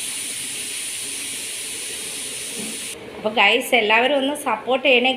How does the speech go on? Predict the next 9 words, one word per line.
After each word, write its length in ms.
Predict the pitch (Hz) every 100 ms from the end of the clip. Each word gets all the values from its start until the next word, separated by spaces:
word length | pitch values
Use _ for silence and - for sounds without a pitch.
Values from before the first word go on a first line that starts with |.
| 226
ഗൈസ്, 320 | 226 262 - - - - - -
പ്ലീസ്. 340 | 226 240 - - - - - - -
എല്ലാവരും 260 | 202 226 254
ഒന്ന് 120 | 254 247
സപ്പോർട്ട് 340 | 226 - 226 226
ചെയ്യണേ. 200 | 226 214 -
ചൂടൊക്കെ 340 | 226 240 254 277
കുറയുമ്പോ 320 | 262 247 269 277
നമ്മള് 260 | 254 262